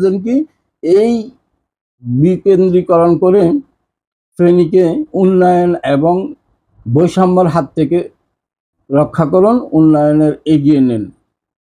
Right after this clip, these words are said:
ফেনীর জন্য আপনারা সকলে আওয়াজ তুলুন যে সিটি কর্পোরেশনের মাধ্যমে বৈষম্য দূরীকরণ এবং মহিপাল থেকে মুড়ি ব্রিজ পর্যন্ত একটা বাইপাস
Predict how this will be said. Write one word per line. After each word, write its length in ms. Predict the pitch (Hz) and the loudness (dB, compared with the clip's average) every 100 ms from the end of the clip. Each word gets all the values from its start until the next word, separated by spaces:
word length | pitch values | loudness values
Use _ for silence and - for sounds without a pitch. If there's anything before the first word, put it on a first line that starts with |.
| _ 156 | _ -6
ফেনীর 340 | 156 165 165 | -2 0 0
জন্য 220 | 147 160 170 196 - _ _ _ _ | 0 2 0 -2 -10 _ _ _ _
আপনারা 400 | 131 131 143 160 165 | -2 0 2 2 0
সকলে 420 | 156 139 151 170 - | -2 -2 0 0 0
আওয়াজ 300 | 131 139 151 151 | -2 0 0 -2
তুলুন 360 | - 170 214 277 - _ _ _ - | -2 0 2 0 -4 _ _ _ -10
যে 240 | 127 139 147 147 - 254 _ _ _ _ _ - | -2 2 2 0 -6 -16 _ _ _ _ _ -10
সিটি 280 | 165 156 156 | -2 0 2
কর্পোরেশনের 720 | 175 165 156 165 - 180 175 | 0 0 0 -2 -2 0 0
মাধ্যমে 460 | 160 156 156 180 156 277 - _ _ _ - | 2 0 0 2 0 -2 -8 _ _ _ -8
বৈষম্য 460 | 123 151 165 170 170 | -2 0 0 0 0
দূরীকরণ 580 | 156 165 156 151 156 202 262 _ _ _ _ _ - | 0 0 2 2 0 0 -2 _ _ _ _ _ -4
এবং 280 | 127 147 160 156 151 - 95 - 139 | -2 0 2 0 -2 -8 -16 -8 0
মহিপাল 520 | 135 156 165 180 160 | 2 2 2 0 -2
থেকে 300 | 156 175 160 156 294 _ _ | -2 -2 0 -2 -4 _ _
মুড়ি 280 | 131 151 165 | 0 0 0
ব্রিজ 300 | 160 156 165 - | 0 0 0 -2
পর্যন্ত 420 | 156 147 160 156 175 196 - | -4 0 0 2 0 -2 -8
একটা 220 | 123 160 | -6 -2
বাইপাস 460 | 135 135 127 170 | 0 0 0 -2